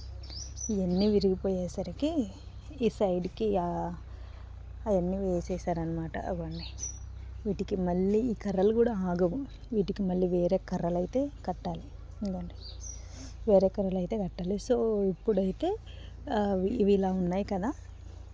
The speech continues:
So, చిన్నగా ఇప్పుడిప్పుడే ఫ్రూటింగ్ అనేది స్టార్ట్ అయిందనమాట. చూపిస్తాను, ఇదిగోండి, వచ్చేసారా? కనిపిస్తుంది అనుకుంటా.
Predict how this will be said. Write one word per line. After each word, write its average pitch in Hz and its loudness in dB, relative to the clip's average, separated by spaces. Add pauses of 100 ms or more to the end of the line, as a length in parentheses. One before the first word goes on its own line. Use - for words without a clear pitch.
(140)
So, - 0 (440)
చిన్నగా 214 0
ఇప్పుడిప్పుడే 202 -2
ఫ్రూటింగ్ 190 2
అనేది 185 0
స్టార్ట్ 190 -4
అయిందనమాట. 165 -2 (1040)
చూపిస్తాను, 190 0
ఇదిగోండి, - -8 (2500)
వచ్చేసారా? 190 -6 (2250)
కనిపిస్తుంది 220 0
అనుకుంటా. 190 -4